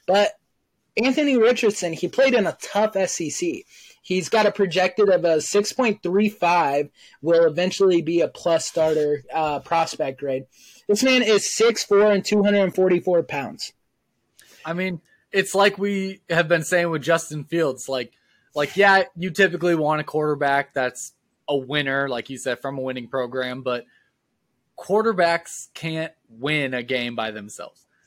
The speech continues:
Speaker 2: They, like you said, they need a program around them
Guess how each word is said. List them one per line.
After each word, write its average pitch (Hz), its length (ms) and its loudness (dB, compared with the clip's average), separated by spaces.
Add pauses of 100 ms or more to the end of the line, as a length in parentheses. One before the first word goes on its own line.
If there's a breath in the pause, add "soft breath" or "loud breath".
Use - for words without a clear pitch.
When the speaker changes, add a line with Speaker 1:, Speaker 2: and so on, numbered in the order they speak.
(180 soft breath)
Speaker 2:
They, 160 160 0
like 160 280 -2
you 165 100 -10
said, 127 200 -4
they 135 100 -4
need 185 260 -2
a 147 120 0
program 170 840 -2
around 123 640 -4
them 98 400 -12